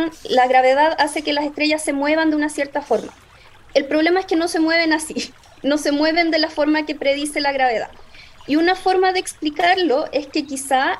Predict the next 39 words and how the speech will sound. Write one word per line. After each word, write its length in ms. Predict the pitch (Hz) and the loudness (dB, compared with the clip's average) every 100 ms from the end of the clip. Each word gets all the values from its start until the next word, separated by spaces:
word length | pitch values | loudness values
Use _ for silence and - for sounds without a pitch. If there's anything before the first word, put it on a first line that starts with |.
| - | -2
alrededor 680 | 247 247 247 240 240 240 269 | 0 0 0 2 2 0 -2
de 100 | 311 | -2
las 160 | 320 339 | -6 -2
galaxias 420 | 359 349 349 339 | -2 -2 -2 -4
existe 400 | 269 - 302 - | -4 -4 -4 0
una 160 | 302 277 | 0 0
gran 240 | 277 311 | 0 0
cantidad 420 | 330 330 311 311 | 0 -2 0 0
de 100 | 320 | 0
materia 440 | 320 302 311 320 320 | -2 -2 -4 -4 -4
que 80 | 294 | -4
nosotros 440 | 285 285 277 302 | -4 -6 0 2
no 180 | 294 294 | 2 2
podemos 480 | 277 277 277 277 202 | 2 2 0 -2 -2
ver, 160 | 196 - - - - - | -4 -6 -20 -20 -20 -2
que 120 | 254 254 | 2 4
no 120 | 285 | 4
interactúa 800 | 311 311 277 269 - 302 311 311 | 4 4 2 0 -2 0 0 2
con 140 | 302 | 0
la 80 | 285 | 0
luz, 220 | 226 - | 0 -2
que 140 | - | -4
solamente 600 | 233 311 320 330 330 339 | -4 -2 0 0 0 -2
interactúa 720 | 330 320 302 311 - 302 311 302 | -2 -2 -2 -2 -4 0 0 2
gravitacionalmente. 960 | 294 285 269 285 277 277 277 226 - - - - - - - - - | 0 0 -4 -6 -2 -2 0 -2 -6 -12 -20 -20 -20 -20 -20 -12 -6
Y 120 | 254 | 0
como 240 | 262 269 | 2 2
no 140 | 285 339 | 4 4
la 140 | 370 | 4
podemos 480 | 370 381 381 392 392 | 4 2 2 0 2
ver 200 | 359 370 | 0 2
y 100 | 339 | 2
no 120 | 294 | 2
interactúa 600 | 320 311 320 330 339 339 | 0 -2 -4 -4 -2 -4
con 140 | 330 339 | -2 -2
la 100 | 349 | 0
luz, 340 | 359 427 453 - | 0 0 -4 -4
le 160 | 285 277 | -2 -2
pusimos 560 | 285 302 302 320 - | -4 -2 0 0 -4